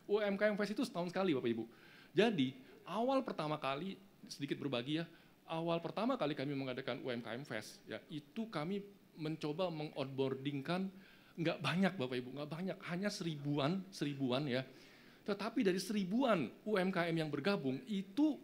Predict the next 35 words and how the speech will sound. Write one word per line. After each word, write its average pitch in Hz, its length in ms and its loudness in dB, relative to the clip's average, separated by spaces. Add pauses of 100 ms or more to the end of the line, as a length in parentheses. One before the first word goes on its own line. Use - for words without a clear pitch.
yang 196 320 2
belum 302 400 4
pernah 180 320 4
main 165 560 2
e-commerce, 214 720 2 (160)
ya, 139 160 0 (320)
karena 214 240 0
kita 214 400 -4
bermainnya 143 320 0
sama 135 240 0
e-commerce 143 400 0
ya, 147 40 -6 (120)
<clears throat> 165 160 -2 (760)
itu 214 420 -2
ada 151 300 0
empat 156 260 -4
puluh 156 160 2
persen. 151 320 -2 (380)
Jadi 143 160 2
bisa 156 240 0
dibayangkan 135 480 2
ribetnya 151 720 2
orang 165 340 2 (300)
atau 139 320 0 (160)
teman-teman 147 480 0
U 143 80 2
M 139 160 4
K 135 80 0
M 135 100 0
kita 135 220 -2
yang 147 320 0
belum 170 240 4
pernah 170 240 2
menyentuh 147 480 2 (240)
e-commerce, 131 480 -4